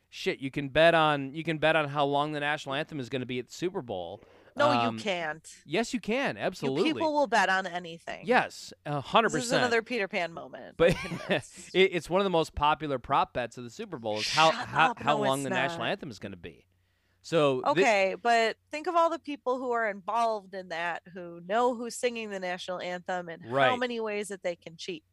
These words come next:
Speaker 1: So
Speaker 2: This is a bad
Speaker 1: sometimes,
Speaker 2: idea.
Speaker 1: sometimes, right, when let's, let's say, let's say Whitney Houston is singing the anthem, right?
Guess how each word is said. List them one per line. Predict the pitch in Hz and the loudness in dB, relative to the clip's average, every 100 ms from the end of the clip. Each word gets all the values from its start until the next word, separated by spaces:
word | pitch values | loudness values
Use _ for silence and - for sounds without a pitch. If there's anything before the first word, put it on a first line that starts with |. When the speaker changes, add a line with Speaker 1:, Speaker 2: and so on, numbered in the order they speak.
| _ | _
Speaker 1:
So | - - 185 143 | -8 4 6 6
Speaker 2:
This | 107 | 2
is | 98 | -8
a | |
bad | - | -12
Speaker 1:
sometimes, | - - 220 247 165 135 - | -8 2 4 4 0 0 -2
Speaker 2:
idea. | 139 160 - | -6 -10 -8
Speaker 1:
sometimes, | - 240 233 156 113 120 135 | 0 0 0 -2 -2 -4 -4
right, | 135 131 143 135 | 2 2 2 -2
when | 135 135 127 127 123 | -2 0 -2 -4 -2
let's, | 143 143 | -2 -2
let's | 156 165 - | 0 0 0
say, | 175 151 147 139 | 0 2 2 0
let's | 139 143 | -4 -2
say | 165 | 0
Whitney | 143 147 143 | 0 0 0
Houston | 127 143 - 123 | 2 0 0 -6
is | 113 | -8
singing | 135 123 | -8 -8
the | 113 127 | -2 0
anthem, | 165 135 95 104 113 | 0 0 -8 -8 -12
right? | 123 117 120 127 | -4 0 0 -2